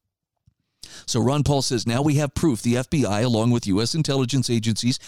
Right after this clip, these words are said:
and the Department of Homeland Security, have been acting through private social media companies to manipulate what Americans are allowed to say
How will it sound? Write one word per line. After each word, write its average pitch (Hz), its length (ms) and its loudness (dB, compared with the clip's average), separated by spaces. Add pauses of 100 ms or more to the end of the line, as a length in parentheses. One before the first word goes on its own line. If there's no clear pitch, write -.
(240)
and 143 160 -2
the 233 60 -4
Department 190 380 0
of 180 80 -2
Homeland 165 340 0
Security, 95 500 -4 (500)
have 170 140 0
been 143 180 0
acting 208 400 -2
through 185 200 0
private 208 760 -2
social 131 380 0
media 113 300 2
companies 101 500 -2 (720)
to - 100 0
manipulate 180 560 2
what 175 140 0
Americans 151 460 2
are 131 80 2
allowed 90 340 0
to 165 80 0
say 151 320 0